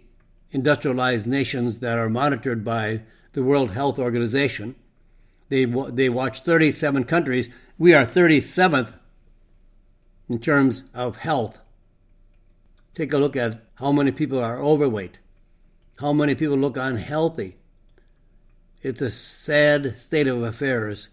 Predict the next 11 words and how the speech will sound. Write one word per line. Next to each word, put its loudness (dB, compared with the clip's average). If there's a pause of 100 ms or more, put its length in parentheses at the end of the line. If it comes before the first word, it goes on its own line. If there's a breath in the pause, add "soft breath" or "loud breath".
(640)
that -6
we 4
are 2
one 0
of -2
the -2
greatest -2
countries -4
in -4
the -2
world, 0